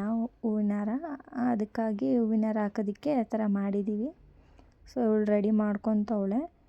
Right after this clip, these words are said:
ಅವಳಿಗೆ ಪಿಜ್ಜಾ ಕೊಡಿಸ್ತೀನಿ ಅಂದಿದ್ದಕ್ಕೆ ಇಷ್ಟೊಂದು ತನಕ ಎದ್ದಿದ್ದಾಳೆ. ಫೈನಲ್ ಆಗಿ ಈ ಥರ ರೆಡಿ ಆಗಿದೆ. ನೀವೇ ನೋಡಿ ಹೇಗೆ ಬಂದಿದೆ ಅಂತ ಹೇಳಿ. ಹಾಗೆ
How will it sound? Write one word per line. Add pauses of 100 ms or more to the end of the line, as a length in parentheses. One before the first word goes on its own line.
(880)
ಅವಳಿಗೆ (1500)
ಪಿಜ್ಜಾ
ಕೊಡಿಸ್ತೀನಿ
ಅಂದಿದ್ದಕ್ಕೆ (120)
ಇಷ್ಟೊಂದು
ತನಕ (100)
ಎದ್ದಿದ್ದಾಳೆ. (840)
ಫೈನಲ್
ಆಗಿ
ಈ
ಥರ (640)
ರೆಡಿ (100)
ಆಗಿದೆ. (680)
ನೀವೇ
ನೋಡಿ (440)
ಹೇಗೆ
ಬಂದಿದೆ
ಅಂತ (220)
ಹೇಳಿ. (3500)
ಹಾಗೆ